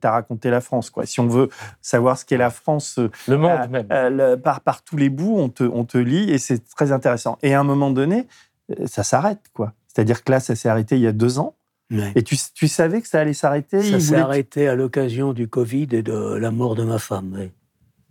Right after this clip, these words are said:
Speaker 1: Hmm.
Speaker 3: Euh,
Speaker 1: T'as plus eu envie ou ils ont voulu arrêter ? Comment ça
Speaker 3: Oh,
Speaker 1: s'est
Speaker 3: j'ai,
Speaker 1: fait ?
Speaker 3: j'ai pas envie de raconter ça.
Speaker 1: Pardon.
Speaker 3: Ouais,
Speaker 1: Hmm.
Speaker 3: euh, disons que le, l'Obs était, euh, jusque-là, était dirigé par des gens intelligents et puis que,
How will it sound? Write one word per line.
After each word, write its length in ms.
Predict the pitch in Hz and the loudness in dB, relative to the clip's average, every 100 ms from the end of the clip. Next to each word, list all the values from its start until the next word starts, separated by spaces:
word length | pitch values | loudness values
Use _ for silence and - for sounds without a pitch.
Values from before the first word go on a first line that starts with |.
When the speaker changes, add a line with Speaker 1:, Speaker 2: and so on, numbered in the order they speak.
| - 117 | 0 2
Speaker 1:
Hmm. 100 | 107 - - | 2 -4 -6
Speaker 3:
Euh, 420 | 110 107 95 92 90 - - | -2 -2 -2 -6 -10 -10 -2
Speaker 1:
T'as 100 | 131 | 0
plus 240 | 139 143 | 2 2
eu 60 | 143 | 4
envie 280 | 143 175 240 | 2 2 2
ou 100 | 208 | 2
ils 160 | 143 139 | 2 2
ont 80 | |
voulu 240 | 127 123 135 | 2 2 4
arrêter ? 380 | 120 120 151 151 | 2 0 -4 -4
Comment 240 | 139 127 | -4 -4
ça 120 | 107 104 | -2 -2
Speaker 3:
Oh, 80 | |
Speaker 1:
s'est 60 | 101 | -2
Speaker 3:
j'ai, 100 | 117 | -2
Speaker 1:
fait ? 80 | 107 | -2
Speaker 3:
j'ai 140 | 101 | -2
pas 160 | 117 123 | -4 0
envie 240 | 113 107 | 0 2
de 80 | 113 | 0
raconter 440 | 104 104 104 101 104 | 0 -2 -6 -6 -6
ça. 220 | - - _ _ _ - | -8 -12 _ _ _ -2
Speaker 1:
Pardon. 300 | 113 101 98 - - | 0 0 -6 -12 -4
Speaker 3:
Ouais, 260 | 104 101 | -2 0
Speaker 1:
Hmm. 40 | 113 | 0
Speaker 3:
euh, 120 | 107 90 _ _ _ _ _ _ _ | 0 -4 _ _ _ _ _ _ _
disons 320 | - 123 135 117 | 2 4 4 2
que 100 | 127 | 2
le, 400 | 113 107 107 107 | 4 4 4 2
l'Obs 320 | 123 117 - | 2 0 -2
était, 360 | 107 - 110 | -2 2 2
euh, 200 | 104 95 92 _ | 2 0 -4 _
jusque-là, 500 | - 117 - 127 131 | -12 -8 0 2 2
était 160 | 113 - | 0 -2
dirigé 460 | 110 117 110 123 113 | 0 2 2 0 -2
par 240 | - 107 | -2 -2
des 160 | 107 104 | 0 2
gens 160 | 113 | 2
intelligents 640 | 104 107 101 101 120 127 110 | 0 -2 -2 0 0 2 -2
et 60 | |
puis 220 | - - | -4 -8
que, 260 | 95 98 90 | -6 -6 -8